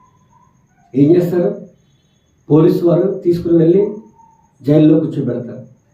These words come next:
యేసుక్రీస్తు ప్రభు వారు ఆయన దేవుడు అని చెప్పిన తర్వాత, దేవుడిగా ఆయన నిరూపించుకోవాలి. దేవుడు అని మాట్లాడుతున్నటువంటి ఆ యొక్క ప్రజల పక్షాన ఆయన నిలబడాలి. దేవుడు అన్నటువంటి మాటకు తగినటువంటి జీవితాన్ని జీవించాలి. యేసుక్రీస్తు ప్రభు వారు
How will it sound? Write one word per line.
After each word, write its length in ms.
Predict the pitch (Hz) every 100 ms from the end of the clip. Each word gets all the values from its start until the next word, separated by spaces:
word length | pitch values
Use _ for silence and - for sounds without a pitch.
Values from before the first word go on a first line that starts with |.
| _ _ 160
యేసుక్రీస్తు 540 | 196 214 226 208 -
ప్రభు 260 | - 208 196
వారు 160 | 202
ఆయన 120 | 180 175
దేవుడు 360 | 165 190 208
అని 120 | 190
చెప్పిన 360 | 185 170 175 170
తర్వాత, 440 | 160 156 143 127 123 - - 123
దేవుడిగా 460 | 190 202 202 202
ఆయన 100 | 185
నిరూపించుకోవాలి. 840 | 170 165 190 214 208 - 160 127 - - _ _ 120
దేవుడు 380 | 208 208 220
అని 460 | - - 165 190 185
మాట్లాడుతున్నటువంటి 1080 | 165 185 208 208 202 202 202 190 185 175 - - -
ఆ 40 |
యొక్క 260 | 160 180 -
ప్రజల 340 | 175 170 202
పక్షాన 400 | - 185 - 202
ఆయన 120 | 202
నిలబడాలి. 580 | 170 180 196 214 180 - - - _ _ _ 117
దేవుడు 600 | 180 202 208 214 - -
అన్నటువంటి 580 | 165 185 185 185 185 147
మాటకు 420 | 151 202 208 208
తగినటువంటి 540 | 196 185 185 185 175 170
జీవితాన్ని 500 | 180 202 214 208 175
జీవించాలి. 500 | 185 180 165 131 120 - - -
యేసుక్రీస్తు 560 | 131 156 170 147 139 -
ప్రభు 300 | 123 131 127
వారు 260 | 120 113